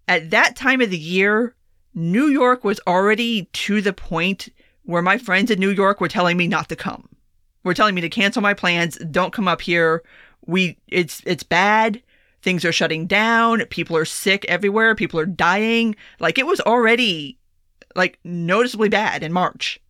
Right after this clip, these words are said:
in New York City. So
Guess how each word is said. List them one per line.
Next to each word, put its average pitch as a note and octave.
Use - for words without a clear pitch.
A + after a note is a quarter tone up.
in G3
New G#3+
York G3
City. D#3+
So F3+